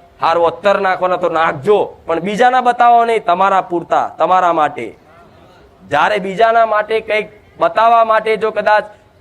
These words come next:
કરવા માંગતા હશો, તો તમારી માં તમારી અરજી નહીં સાંભળે, નહીં સાંભળે, નહીં જ સાંભળે. આ યાદ રાખજો મારા શબ્દો. પછી કાકાનું બે માળનું ઘર બનાવ્યું છે,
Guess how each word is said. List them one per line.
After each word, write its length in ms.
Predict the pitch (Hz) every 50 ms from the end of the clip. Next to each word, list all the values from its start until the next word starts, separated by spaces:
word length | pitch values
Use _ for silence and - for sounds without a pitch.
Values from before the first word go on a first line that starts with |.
| _ _ _ _ -
કરવા 340 | 160 170 185 190 208 214 214
માંગતા 400 | 202 190 180 180 - 226 220 214
હશો, 480 | 196 170 - 202 214 208 185 - - - - _ _ _ _ - _ _ _ _ -
તો 100 | 180 185
તમારી 500 | 180 - 165 165 185 190 208 214 214 208
માં 440 | 190 190 190 202 208 208 202 190 185 -
તમારી 460 | 170 175 180 185 196 196 202 202 196
અરજી 360 | 185 175 165 143 175 196 190
નહીં 220 | 185 180 190 190 175
સાંભળે, 380 | 170 175 170 165 175 180 175
નહીં 240 | 170 165 175 180 170
સાંભળે, 280 | 160 160 151 170 170 156
નહીં 280 | 151 147 147 170 170
જ 20 | 165
સાંભળે. 520 | 151 147 147 135 143 147 143 139 123 - - - - - _ _ _ _
આ 80 | - 147
યાદ 300 | 151 165 165 170 175 175
રાખજો 340 | 175 175 175 170 170 175 170
મારા 240 | 170 165 165 160 147
શબ્દો. 520 | - 151 143 135 135 139 131 120 101 - - - - _ - - - - - - - - - _ _ -
પછી 220 | 160 160 185 185
કાકાનું 580 | 175 185 180 175 175 175 196 196 196 202 196 185
બે 160 | 190 196 196
માળનું 380 | 196 196 196 196 196 196 170
ઘર 200 | 123 139 160 190
બનાવ્યું 400 | 196 196 196 196 196 196 196 196
છે, 360 | - 190 202 - - - _